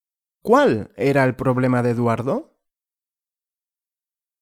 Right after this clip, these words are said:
El problema de Eduardo era que estaba enamorado de alguien. Eduardo estaba enamorado de alguien.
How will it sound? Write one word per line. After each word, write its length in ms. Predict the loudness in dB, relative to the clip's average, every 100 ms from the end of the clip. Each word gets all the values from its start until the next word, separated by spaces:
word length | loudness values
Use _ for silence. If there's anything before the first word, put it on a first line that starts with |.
| _ _ _ _ _ _ _ _ _ _
El 200 | -8 -8
problema 580 | -6 -8 -4 0 0 0
de 120 | 0
Eduardo 760 | 2 2 2 0 -2 -2 _ _ _ _ -4
era 320 | -2 -2 -4
que 140 | -6
estaba 420 | -12 -4 -2 0 0
enamorado 640 | 0 0 0 0 0 0
de 120 | 0
alguien. 540 | 0 0 -4 -6 -10 _ _ _ _ _ _ _ -10
Eduardo 720 | -6 0 0 0 -2 -4 _ _ _ -8
estaba 500 | -8 -6 -2 0 0
enamorado 640 | 0 0 0 0 -2 -2
de 120 | -2
alguien. 480 | -2 -4 -8 -12 -14